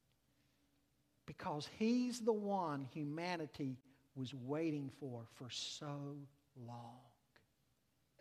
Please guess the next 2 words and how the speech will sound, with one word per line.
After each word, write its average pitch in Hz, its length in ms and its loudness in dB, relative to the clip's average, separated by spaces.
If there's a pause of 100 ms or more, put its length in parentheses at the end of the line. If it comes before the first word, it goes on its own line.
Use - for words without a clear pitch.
(1300)
He's 160 280 -4
here. 185 520 0